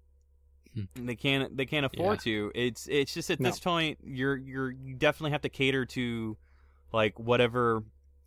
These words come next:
Speaker 2: S E O trend or, like,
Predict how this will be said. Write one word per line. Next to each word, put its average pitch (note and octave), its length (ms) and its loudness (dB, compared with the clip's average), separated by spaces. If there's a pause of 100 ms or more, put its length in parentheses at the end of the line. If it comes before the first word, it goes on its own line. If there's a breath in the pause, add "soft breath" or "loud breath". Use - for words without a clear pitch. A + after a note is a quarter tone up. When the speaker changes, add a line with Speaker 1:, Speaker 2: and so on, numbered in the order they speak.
(120)
Speaker 2:
S C3 220 2
E A#2+ 140 2
O A#2 140 4
trend A2 840 -2
or, G#2 560 -4 (120)
like, G#2 300 -2